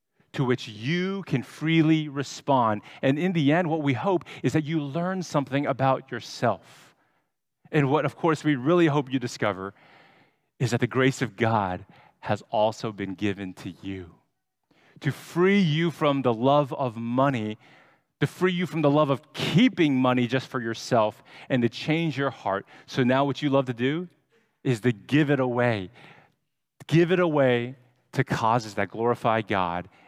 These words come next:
and do good to others. That's what we hope you learn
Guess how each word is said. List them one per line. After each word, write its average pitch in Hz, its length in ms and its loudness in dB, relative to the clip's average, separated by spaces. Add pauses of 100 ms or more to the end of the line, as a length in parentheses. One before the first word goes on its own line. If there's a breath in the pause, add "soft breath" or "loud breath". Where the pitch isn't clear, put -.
and 107 120 -6
do 98 140 -10
good 95 340 -6
to 104 140 -4
others. 82 540 -12 (680)
That's 120 220 0
what 127 120 2
we 110 100 2
hope 104 340 -6 (160)
you 113 180 0
learn 107 580 -2